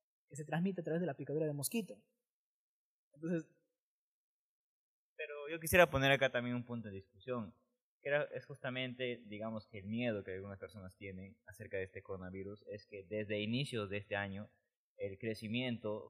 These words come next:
Speaker 2: justamente de, digamos, la expansión de esta enfermedad ha sido de una manera tan exponencial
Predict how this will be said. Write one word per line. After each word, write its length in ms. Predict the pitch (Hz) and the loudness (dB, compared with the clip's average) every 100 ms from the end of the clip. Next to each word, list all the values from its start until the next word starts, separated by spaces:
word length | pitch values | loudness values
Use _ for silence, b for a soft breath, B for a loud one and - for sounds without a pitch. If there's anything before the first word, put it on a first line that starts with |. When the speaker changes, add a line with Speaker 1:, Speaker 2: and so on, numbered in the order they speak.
| - | -14
Speaker 2:
justamente 580 | 107 107 101 104 104 | -8 -6 -2 -4 -4
de, 380 | 92 92 90 82 - - - | -4 -2 -4 -6 -12 -20 -20
digamos, 280 | 101 101 98 | -8 -4 -2
la 60 | 95 | -2
expansión 640 | 92 92 90 - 104 120 | -4 -10 -12 -6 -6 -4
de 60 | 104 | -6
esta 140 | 110 | -8
enfermedad 380 | 95 98 95 98 | -10 -8 -6 -6
ha 40 | |
sido 220 | 98 104 98 | -6 -6 -6
de 60 | |
una 120 | 98 | -6
manera 340 | 92 95 92 92 | -4 -4 -4 -2
tan 120 | 120 | 0
exponencial 840 | 120 117 113 104 95 - 104 110 | 0 -2 -4 -4 -6 0 0 0